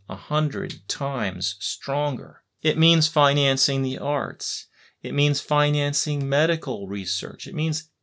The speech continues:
ending homelessness, hunger, and disease. It means addressing environmental issues and improving education, and so much more for the maximization of the world's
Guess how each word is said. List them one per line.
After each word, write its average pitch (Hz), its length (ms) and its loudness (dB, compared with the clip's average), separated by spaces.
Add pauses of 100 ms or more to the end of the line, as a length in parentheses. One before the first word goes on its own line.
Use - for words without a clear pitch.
(140)
ending 160 460 0
homelessness, 165 1120 -2 (100)
hunger, 175 640 0
and 110 260 -4
disease. 120 720 -2
It - 80 -10
means 143 360 -2 (220)
addressing 165 640 0
environmental 127 640 0
issues - 420 -6
and 135 100 -4
improving 175 600 2
education, 151 800 -4 (100)
and 180 100 -4
so 226 280 4
much 185 280 2
more 120 360 -2 (200)
for 160 120 -4
the 151 60 0
maximization 147 1080 2
of 139 100 -4
the 147 120 -2
world's 104 580 0